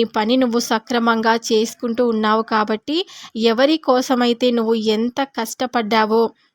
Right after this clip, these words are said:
వారికి ఎంత నచ్చుతుంది ఆ పని, అదే ఖచ్చితంగా నీకు జరుగుతుంది.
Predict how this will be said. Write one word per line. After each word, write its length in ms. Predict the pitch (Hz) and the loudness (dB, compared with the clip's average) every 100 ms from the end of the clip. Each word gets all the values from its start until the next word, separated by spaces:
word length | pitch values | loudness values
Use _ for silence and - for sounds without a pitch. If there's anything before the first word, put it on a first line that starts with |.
| - | -8
వారికి 460 | 226 233 240 240 247 226 | 0 2 2 0 0 2
ఎంత 280 | 214 226 285 | 2 0 0
నచ్చుతుంది 720 | 262 233 - 254 247 226 233 240 - | 0 -2 -4 -4 -2 0 -2 -2 -4
ఆ 100 | 226 226 | -2 -2
పని, 320 | - 226 233 294 - | -2 -2 0 0 -2
అదే 300 | 214 208 240 277 | -6 0 2 2
ఖచ్చితంగా 640 | - 233 - 254 240 240 | -4 -6 -6 -4 -2 0
నీకు 280 | 226 220 254 | 0 0 -2
జరుగుతుంది. 600 | 214 226 233 226 233 | -2 0 0 -2 -2